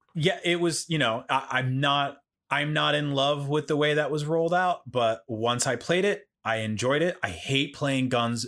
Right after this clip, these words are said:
uh, games with a gun in my head, with a timer over me, especially, you know, a horror, like, survival horror game where I wanna creep around and look at everything. I, I think I talked about when we, when they put that first demo out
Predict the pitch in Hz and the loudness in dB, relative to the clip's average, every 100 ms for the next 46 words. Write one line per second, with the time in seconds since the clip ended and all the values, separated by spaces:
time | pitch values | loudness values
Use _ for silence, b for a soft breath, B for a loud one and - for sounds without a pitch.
0 | 127 123 110 120 110 113 107 104 139 170 | -2 -2 -2 -2 -2 -2 -2 -2 0 0
1 | 160 151 151 127 98 - 127 143 147 143 | 0 0 0 0 -4 -2 -2 0 -2 -2
2 | B B B 139 131 131 131 127 - - | B B B 0 2 0 0 0 0 0
3 | 151 - 147 131 120 - B B B 123 | 0 2 2 2 0 -6 B B B -2
4 | 110 104 101 - 113 - 131 131 135 131 | 0 0 -4 -4 -4 -2 0 2 2 0
5 | 127 117 113 - 113 135 135 127 120 120 | -2 -4 -2 -2 0 0 0 0 0 0
6 | 117 123 117 113 117 120 120 - 135 123 | 0 -2 -2 0 0 0 -4 -4 -4 -2
7 | 120 117 117 107 B B 117 123 117 113 | 0 0 0 -4 B B -4 0 0 0
8 | 123 139 156 160 233 226 185 196 180 156 | 0 -2 -2 0 0 0 0 0 0 0
9 | 143 147 160 160 - 127 147 131 131 143 | 2 0 0 -2 -4 -2 -2 -2 0 0
10 | 160 170 135 165 170 - 117 101 98 98 | 0 -2 -2 0 -2 0 0 0 0 0
11 | 98 | -2